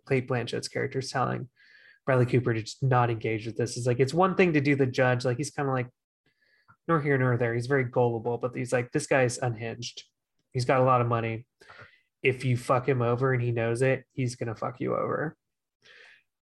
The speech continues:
And to have that, and then to, again, but he's, like, so full of himself and, like,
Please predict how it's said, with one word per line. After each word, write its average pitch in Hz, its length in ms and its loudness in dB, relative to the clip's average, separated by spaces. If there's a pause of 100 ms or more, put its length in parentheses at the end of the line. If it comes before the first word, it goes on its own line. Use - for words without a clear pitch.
(120)
And 120 600 0 (1600)
to 131 120 2
have 127 360 4
that, 127 360 4
and 135 140 0
then 127 160 2
to, 123 120 0 (280)
again, 156 320 2
but 131 120 0
he's, 127 160 -2
like, 127 160 0
so 139 180 0
full 143 280 2
of 127 80 -2
himself 120 480 -2
and, 117 100 -8
like, 123 220 -6